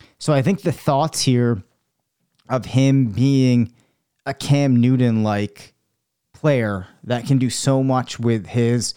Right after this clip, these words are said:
feet is a little misguided this year, because there's enough players out there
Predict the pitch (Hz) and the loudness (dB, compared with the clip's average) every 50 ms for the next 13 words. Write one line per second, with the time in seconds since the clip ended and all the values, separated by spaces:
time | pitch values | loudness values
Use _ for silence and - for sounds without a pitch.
0 | - _ _ _ _ _ _ _ - _ - 208 202 170 151 156 - _ _ _ | -14 _ _ _ _ _ _ _ -20 _ 0 2 2 2 2 0 -4 _ _ _
1 | _ _ _ _ _ _ _ _ _ _ _ _ _ _ _ _ _ - 160 143 | _ _ _ _ _ _ _ _ _ _ _ _ _ _ _ _ _ 0 2 2
2 | 131 147 139 139 151 170 185 196 202 185 180 165 151 123 120 117 123 117 113 139 | 2 2 2 0 0 0 2 2 0 2 2 0 0 -2 -2 -2 -2 0 0 0
3 | 151 170 175 165 156 175 160 - 175 170 170 175 175 170 156 - _ _ _ _ | 0 -2 -2 0 0 -2 -2 0 0 0 0 0 0 -2 -4 -6 _ _ _ _
4 | _ _ _ _ _ _ - 143 - 175 160 120 143 151 123 135 - - 135 147 | _ _ _ _ _ _ -4 0 2 2 2 2 2 0 0 0 -4 -4 0 2
5 | 143 143 143 143 143 151 156 160 156 - _ - - 151 147 147 147 143 139 131 | 4 4 4 4 4 2 2 0 -2 -6 _ -4 -2 0 2 2 2 2 2 0
6 | 113 101 117 92 127 135 139 - - 135 131 127 120 117 113 113 110 | 0 -2 -2 -2 0 -2 -2 -4 -4 -2 0 0 0 0 0 -2 -6